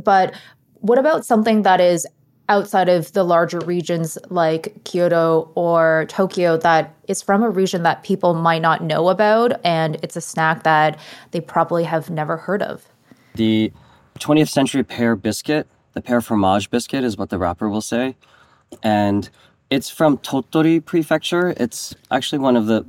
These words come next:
Speaker 2: probably least <laughs> well-known prefectures in Japan. Uh, it's on the main island, um, kind of, like, a couple hours away from Tokyo. It's this cute little langue de chat cookie,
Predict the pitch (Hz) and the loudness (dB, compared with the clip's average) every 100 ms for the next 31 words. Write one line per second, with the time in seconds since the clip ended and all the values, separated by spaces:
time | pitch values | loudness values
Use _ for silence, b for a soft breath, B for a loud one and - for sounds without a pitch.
0 | - 135 139 117 101 120 120 127 143 156 | -6 -4 0 0 2 0 0 -2 2 4
1 | 170 165 170 151 143 - 156 139 123 123 | 2 2 -2 -2 -4 0 -2 0 0 -2
2 | 117 110 110 139 - B B 113 - - | -2 0 0 -2 -6 B B -8 -8 -2
3 | 135 147 127 117 113 110 104 104 104 98 | 2 4 4 4 2 2 0 -2 -2 -2
4 | 92 - 98 95 90 104 95 95 - - | -4 -6 -6 -6 -6 -6 -4 -6 -8 -16
5 | - - - 123 113 98 101 98 95 90 | -18 -18 -12 -6 0 0 0 -2 -4 -4
6 | 98 107 95 101 95 90 92 B B B | -6 -6 -6 -4 -2 -2 -4 B B B
7 | B - 110 - - 127 117 113 107 110 | B -12 -12 -8 -4 -2 0 0 2 2
8 | 117 110 107 110 101 110 - 107 101 98 | 2 0 -2 -4 -4 -8 -6 -2 -2 -4